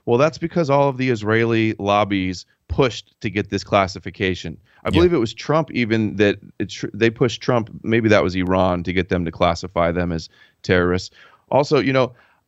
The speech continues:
Speaker 1: I, I, I saw some Jews talking, and they actually like Hamas being in power. Netanyahu likes Hamas being in power. He prefers to have them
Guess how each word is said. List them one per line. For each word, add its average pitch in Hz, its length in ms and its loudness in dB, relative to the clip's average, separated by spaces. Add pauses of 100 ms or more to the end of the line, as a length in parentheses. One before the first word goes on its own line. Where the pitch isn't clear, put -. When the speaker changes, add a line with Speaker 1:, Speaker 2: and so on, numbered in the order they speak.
Speaker 1:
I, 127 180 2
I, 143 480 -2
I 151 40 -4
saw 160 220 -6
some 120 220 -4
Jews 123 300 -2
talking, 101 580 0
and 92 460 -2
they 120 340 0
actually 135 480 0
like 107 580 0
Hamas 92 500 -2
being 90 300 -6
in 85 100 -8
power. 90 360 -4
Netanyahu 127 680 0
likes 107 380 -2
Hamas 98 440 -2
being 92 240 -4
in 87 100 -6
power. 90 300 0
He 131 160 -6
prefers 131 640 -2
to 120 100 -2
have 113 320 2
them 110 360 0